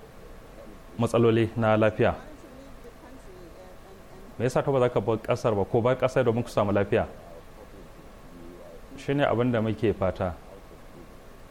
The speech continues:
Mun, mun yi tunanin cewa da mun hito daga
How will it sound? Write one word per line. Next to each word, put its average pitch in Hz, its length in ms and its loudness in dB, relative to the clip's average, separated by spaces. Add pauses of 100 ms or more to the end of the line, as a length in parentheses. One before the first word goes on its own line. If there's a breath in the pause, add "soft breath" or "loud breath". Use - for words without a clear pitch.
(800)
Mun, 120 220 0 (400)
mun 123 340 0
yi 143 120 2 (560)
tunanin 120 320 2
cewa 117 360 4 (200)
da 104 80 0
mun 120 160 0
hito 131 280 2
daga 92 520 2